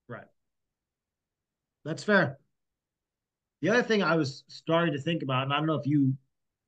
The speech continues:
lend any sort of credence to this argument, is for all the people,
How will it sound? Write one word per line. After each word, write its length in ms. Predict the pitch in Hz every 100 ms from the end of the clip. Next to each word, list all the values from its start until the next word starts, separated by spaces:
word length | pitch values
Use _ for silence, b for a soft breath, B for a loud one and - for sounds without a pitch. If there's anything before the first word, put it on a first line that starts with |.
| _
lend 560 | 160 139 147 143 139 135 - -
any 240 | 143 143 135
sort 260 | 139 135
of 100 | 123
credence 400 | - 151 147 135
to 60 | 131
this 140 | 123
argument, 460 | 139 151 123 117 120 -
is 360 | 120 113 - _ _ _ _ _ _ _ _ -
for 120 | 151
all 80 | 135
the 60 | 135
people, 540 | 160 143 131 123